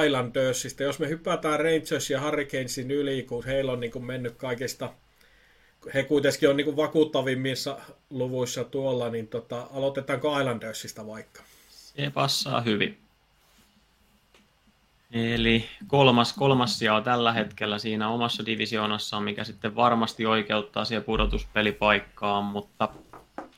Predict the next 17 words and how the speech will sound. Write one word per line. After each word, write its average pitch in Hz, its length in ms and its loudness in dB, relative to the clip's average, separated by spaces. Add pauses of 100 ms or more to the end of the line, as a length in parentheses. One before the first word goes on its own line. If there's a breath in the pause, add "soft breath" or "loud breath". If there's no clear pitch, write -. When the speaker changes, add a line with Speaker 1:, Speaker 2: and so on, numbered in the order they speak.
(260)
Speaker 2:
kyllä 110 100 -4
siinä 120 220 0
nyt 131 180 0
pieniä 120 360 8
uhkakuvia 107 640 4
näkyy, 104 480 2
että 104 400 -4
no 110 120 -4
viime 117 280 2
yönä 104 260 2
tuli 107 380 -2 (440)
aika 107 200 -2
selvä 107 380 2
voitto - 380 -4
Arizonasta, 117 760 2
mikä 104 220 -2
sitten - 200 -10